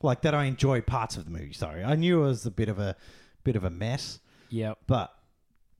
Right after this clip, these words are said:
Speaker 1: in context, I was just like, "Yeah, no, but this is, this is not a bad film."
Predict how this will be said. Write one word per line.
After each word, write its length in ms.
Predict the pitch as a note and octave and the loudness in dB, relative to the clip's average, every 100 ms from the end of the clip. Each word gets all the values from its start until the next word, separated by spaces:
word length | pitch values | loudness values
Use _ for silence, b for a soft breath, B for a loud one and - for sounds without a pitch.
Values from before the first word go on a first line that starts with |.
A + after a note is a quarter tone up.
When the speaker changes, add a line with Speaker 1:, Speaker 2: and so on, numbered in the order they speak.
| _ _ _ | _ _ _
Speaker 1:
in 200 | D#3 D3 | -2 -2
context, 640 | - D3 C#3+ D3+ C#3 - C#3+ | 0 0 0 0 0 -2 0
I 100 | A#2+ | 0
was 140 | A2+ | 0
just 180 | C3+ - | -4 -6
like, 140 | G3+ | -4
"Yeah, 100 | B3 | -2
no, 180 | A#3+ A#3 | 2 2
but 140 | G#3 G#3+ | 2 0
this 160 | A3+ G#3+ | -2 -2
is, 180 | F#3+ | -4
this 240 | - G3 F#3 | -4 -4 0
is 60 | |
not 220 | F3 F3+ D#3 | 2 2 2
a 40 | |
bad 480 | G#2+ F#2+ F#2 F2+ E2 | 0 0 0 -2 -6
film." 380 | - D#2 E2 | -12 -14 -14